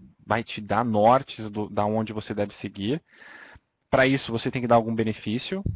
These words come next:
Então, o que que você vai dar em troca por alguns minutos do meu tempo? Então, legal, você vai dar um cupom pro cara, né, pra ele voltar e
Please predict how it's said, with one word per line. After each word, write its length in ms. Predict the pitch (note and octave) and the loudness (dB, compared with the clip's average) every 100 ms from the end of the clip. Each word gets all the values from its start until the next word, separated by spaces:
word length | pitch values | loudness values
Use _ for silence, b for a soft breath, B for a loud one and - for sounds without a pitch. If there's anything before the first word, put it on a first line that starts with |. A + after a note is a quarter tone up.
| - | -8
Então, 140 | - | -12
o 40 | A2+ | -10
que 120 | C#3 | -10
que 60 | - | -4
você 80 | |
vai 120 | D3 C3+ | 0 2
dar 100 | B2+ | 0
em 60 | |
troca 400 | - A#2+ C3 - | 2 4 4 4
por 200 | - B2 | -4 -2
alguns 240 | A#2 A#2+ A2+ | 0 -2 -4
minutos 380 | A#2 A2+ - | -4 -4 -6
do 60 | A2 | -6
meu 140 | A2 | -4
tempo? 420 | G2+ G#2 A#2+ - G3+ - _ b b b b _ | -2 -4 -4 -8 -10 -12 _ b b b b _
Então, 840 | G#2+ - G#2+ G#2+ G#2 G#2 G#2 G#2 | -14 -4 0 0 0 -2 -4 -4
legal, 440 | G2+ G#2 G#2 A2+ B2 | -4 -4 0 2 2
você 280 | G#2+ - G#2+ | 0 -4 0
vai 300 | G#2+ A2 G#2+ | 4 4 4
dar 260 | G#2+ G#2+ | -2 0
um 80 | A2 | 0
cupom 320 | - A2 A2 | -4 -6 -4
pro 160 | G#2+ A2 | -4 -8
cara, 480 | - G#2+ C3 C#3 B2 | -2 2 4 2 2
né, 140 | A2 | 0
pra 140 | - | -2
ele 100 | A2 | -4
voltar 420 | G#2+ G#2+ G#2+ G#2+ | -4 -6 -2 -2
e 80 | A2+ | -2